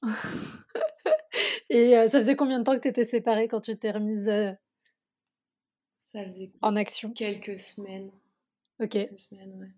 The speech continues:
Speaker 2: Mmh. J'étais pas spécialement stressée, je... Non, j'étais pas, ça allait. Et puis le... en fait, j'ai eu quand même assez de chance au final parce que le mec, heu, était vraiment super cool, enfin, ouais, non, il, vraiment, ça s'est, ça s'est très, très bien passé, heu,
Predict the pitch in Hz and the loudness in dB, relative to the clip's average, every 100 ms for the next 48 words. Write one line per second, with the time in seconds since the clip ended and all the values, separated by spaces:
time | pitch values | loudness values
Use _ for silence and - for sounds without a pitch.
0 | _ 220 214 - - - 226 262 320 381 | _ -14 -14 -16 -8 -6 -4 -2 -2 -2
1 | - 247 220 208 202 208 - - 208 - | -2 -4 -4 -4 -4 -6 -10 -10 -10 -8
2 | 208 208 - - 247 277 269 220 208 247 | -8 -10 -12 -2 2 2 0 -4 -2 0
3 | 254 254 254 247 214 202 180 - - 214 | 0 0 -2 0 0 0 -2 -6 -12 -12
4 | 185 - 220 220 220 226 220 220 269 262 | -10 -8 -4 -2 0 2 2 0 0 0
5 | 226 214 - - _ - 220 220 226 302 | 0 -2 -4 -10 _ -12 -6 -2 -2 -2
6 | 359 339 - 202 233 247 - 202 185 233 | -2 -4 -6 -6 -6 -8 -8 -8 -8 -10
7 | - 202 - 214 202 202 202 220 226 220 | -10 -10 -10 -8 -6 -6 -6 -6 -6 -6
8 | 196 190 185 185 208 247 - 226 214 202 | -6 -8 -10 -10 -8 -10 -12 -18 -20 -20
9 | - - 202 214 202 - 185 180 180 _ | -20 -18 -12 -10 -10 -12 -14 -16 -18 _
10 | _ _ - 226 202 233 233 269 254 214 | _ _ -6 -4 -2 -2 0 0 -2 -4
11 | 214 214 233 277 277 269 196 - 202 - | -10 -6 -2 -2 -2 -6 -8 -10 -12 -12
12 | 196 240 233 247 233 220 214 214 233 240 | -12 -10 -8 -4 -4 -4 -6 -6 -4 -2
13 | 240 196 185 | -2 -4 -6